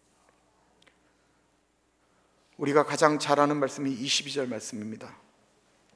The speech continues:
사무엘이 이르되, "여호와께서 번제와 다른 제사를 그의 목소리를 청정하는 것을 좋아하신 같이 좋아하시겠나이까?" 하니, "순종이 제사보다 낫고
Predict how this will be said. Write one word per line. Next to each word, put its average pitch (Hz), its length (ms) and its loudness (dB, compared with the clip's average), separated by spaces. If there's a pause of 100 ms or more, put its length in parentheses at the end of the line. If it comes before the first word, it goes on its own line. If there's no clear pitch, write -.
(320)
사무엘이 160 500 6
이르되, 151 340 4
"여호와께서 147 540 6
번제와 147 480 6
다른 147 300 4
제사를 147 460 2
그의 151 180 4
목소리를 160 580 2
청정하는 165 580 2
것을 151 240 -2
좋아하신 151 420 2
같이 131 500 -6
좋아하시겠나이까?" 131 1000 -4
하니, 123 300 -12 (720)
"순종이 123 520 -2
제사보다 139 560 2
낫고 135 760 -8